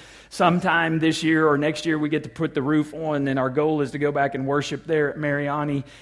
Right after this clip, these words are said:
before we ever start another project. So anyway, that's just, that's the whole team, and you can see the Haitian workers. We got all the Haitian workers in the front,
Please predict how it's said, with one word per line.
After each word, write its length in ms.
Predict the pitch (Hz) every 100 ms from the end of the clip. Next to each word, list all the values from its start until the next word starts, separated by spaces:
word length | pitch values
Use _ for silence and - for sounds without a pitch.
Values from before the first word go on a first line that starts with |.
| -
before 240 | 131 147
we 140 | 147 147
ever 120 | 135
start 280 | - 139 139
another 220 | 139 123
project. 560 | - 139 127 117 - -
So 220 | 143 123
anyway, 260 | 175 180 151
that's 240 | 170 175
just, 400 | 180 151 - -
that's 220 | 165 -
the 100 | 175
whole 300 | 143 175 175
team, 340 | 151 180 185 165
and 140 | 143
you 60 | 135
can 60 |
see 120 | - 160
the 100 | 127
Haitian 320 | 180 160 156
workers. 400 | 170 170 156 151
We 60 |
got 100 | 147
all 120 | 160 143
the 60 |
Haitian 280 | 151 160 156
workers 320 | 160 151 139
in 80 | 147
the 80 | 127
front, 380 | 151 170 151